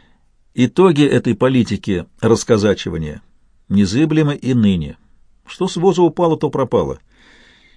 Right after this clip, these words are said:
Щедро раздавали русские земли вожди. Да и то неизбежна мировая революция, всеобщий социализм,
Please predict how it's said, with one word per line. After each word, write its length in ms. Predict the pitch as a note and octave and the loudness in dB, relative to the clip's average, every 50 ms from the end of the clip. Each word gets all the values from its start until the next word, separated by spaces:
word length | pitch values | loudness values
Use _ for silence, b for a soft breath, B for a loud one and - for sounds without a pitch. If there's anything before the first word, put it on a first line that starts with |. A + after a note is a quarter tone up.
| b b b b | b b b b
Щедро 720 | b - - - - A#2+ D3 F3 G3 G3+ E3+ F3 F3 E3+ D#3+ | b -6 -4 -2 0 2 4 4 4 4 4 4 4 4 4
раздавали 580 | C#3+ C3+ C#3+ A#2+ G#2+ A#2+ A#2 B2+ D3 D3 C3+ A#2 | 4 4 2 2 2 2 2 4 4 2 4 4
русские 380 | A2+ C3 B2 - - A#2+ G#2+ | 2 2 0 -2 -2 -2 -2
земли 280 | F#2 G#2 A2+ G2+ G2 F#2+ | 0 0 0 0 0 0
вожди. 440 | F2+ F#2+ F#2 E2+ E2 D#2+ D#2+ - - - _ - | 0 -2 -2 -4 -6 -8 -12 -12 -12 -14 _ -10
Да 160 | - - - | -8 -6 -6
и 60 | D#2 | -6
то 320 | - - F3 F3+ F3 C3 - - | -6 -4 -4 -4 -4 -4 -6 -4
неизбежна 600 | - A2 A#2 A#2+ A2+ G2 A#2 C3 A2+ F#2+ G2 G2 | -2 0 0 0 0 0 2 2 2 2 2 2
мировая 380 | G2 G#2+ A#2+ A#2 A2+ A2 G#2 | 2 4 4 4 4 4 4
революция, 680 | G#2 A2 A2 B2+ C#3+ F3+ A3 A3+ - - G#3 G3 F#3 F3 | 4 4 4 4 4 2 0 -2 -2 2 2 2 2 2
всеобщий 440 | - - C3 C3 E3+ D#3+ - - G#2 | 0 -2 0 0 0 0 -4 -8 -8
социализм, 720 | - G#2+ F#2+ - G2+ G2 A#2+ F3 G3 G3 F3 E3+ D3 - | -8 -8 -4 -2 0 0 0 0 0 -2 -2 -4 -6 -8